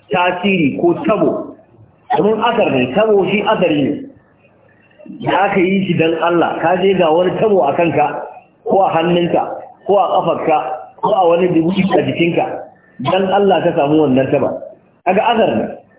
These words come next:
Mutum na lafiya lau misali sai ka ga wani a yi hatsari ya karye, ya zama gurgu ke, sakamakon zuwa wa'azi, sakamakon zuwa da'awa.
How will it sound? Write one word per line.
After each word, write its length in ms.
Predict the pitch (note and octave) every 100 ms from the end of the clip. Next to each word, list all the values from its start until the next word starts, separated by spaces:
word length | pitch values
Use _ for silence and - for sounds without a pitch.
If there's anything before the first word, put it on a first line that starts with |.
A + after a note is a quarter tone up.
| _
Mutum 300 | - D3 G3+ F#3+
na 160 | D3+
lafiya 400 | D3+ E3+ F#3 F3+
lau 140 | D3+ E3+
misali 380 | D3+ D#3+ D#3+ C3+
sai 100 | D#3+
ka 80 | C#3
ga 60 | C#3+
wani 420 | C#3+ C#3+ C#3+ - - - -
a 60 | C3+
yi 60 | D3
hatsari 340 | D3 C#3 C#3
ya 80 | B2
karye, 460 | C3+ C3 A#2+ - - -
ya 160 | C#3 D3
zama 220 | D#3 D3
gurgu 280 | D3+ C#3 B2+
ke, 160 | - - - - - -
sakamakon 520 | C3+ C#3 D3 D#3+ D#3+
zuwa 160 | D#3+ C#3+ C#3
wa'azi, 240 | B2 A2 G#2 - -
sakamakon 520 | - - C#3+ D#3 E3+ E3
zuwa 140 | E3 C3
da'awa. 300 | A#2 B2